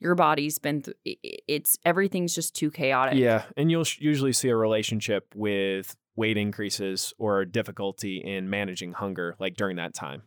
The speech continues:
Speaker 1: Mm-hmm.
Speaker 2: Yeah.
Speaker 1: If someone were to ask me, "Okay, if I had to pick food, movement, or sleep, what to focus on?" it would be sleep every time.
Speaker 2: Hands down.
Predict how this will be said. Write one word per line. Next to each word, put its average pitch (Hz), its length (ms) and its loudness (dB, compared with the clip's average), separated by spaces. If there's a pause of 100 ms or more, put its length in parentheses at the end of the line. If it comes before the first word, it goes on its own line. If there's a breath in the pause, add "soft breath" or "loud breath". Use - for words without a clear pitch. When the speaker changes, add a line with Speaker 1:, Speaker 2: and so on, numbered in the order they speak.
(140)
Speaker 1:
Mm-hmm. 156 280 -2 (120)
Speaker 2:
Yeah. 90 200 -6 (280 loud breath)
Speaker 1:
If 180 100 2
someone 202 320 0
were 180 80 4
to 151 140 2
ask 147 240 -4
me, 147 360 -2 (720)
"Okay, 147 580 0 (240)
if 156 140 -6
I 156 60 2
had 151 100 2
to 156 60 0
pick 156 300 -2
food, 165 600 0 (460)
movement, 160 640 0 (560)
or 156 60 0
sleep, 156 400 -2
what 151 140 -2
to 165 60 -8
focus 147 340 -2
on?" 165 240 2
it - 80 -2
would 156 140 -2
be 147 100 -6
sleep 135 320 -2
every 127 200 0
time. 156 200 2
Speaker 2:
Hands 135 240 2
down. 90 320 -2